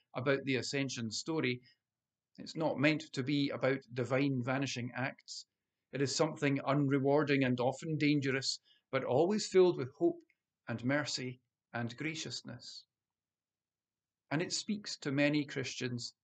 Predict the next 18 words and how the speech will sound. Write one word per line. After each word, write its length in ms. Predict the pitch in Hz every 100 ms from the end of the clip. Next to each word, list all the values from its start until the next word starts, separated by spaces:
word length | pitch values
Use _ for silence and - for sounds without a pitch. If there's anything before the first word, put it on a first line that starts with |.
| -
today. 380 | 127 117 104 107 _ _ _ _ _ _ _ _ _ _ - -
For 140 | 190
those 220 | 185 190
times 360 | - 175 185 -
when 220 | 156 147
we 260 | 151 170 160
feel 440 | - 165 156 156
we 260 | 135 165 160
are 260 | 131 135 131
left 420 | 127 127 123 - _ -
waiting, 480 | 156 160 - 107 101 _ _ _ _ _ _ _ - -
or 160 | 147
left 280 | 151 147 123
wondering 520 | 139 147 170 151 139 127
what 200 | 147 - -
to 80 | 131
do 160 | 131
next. 460 | 127 139 - -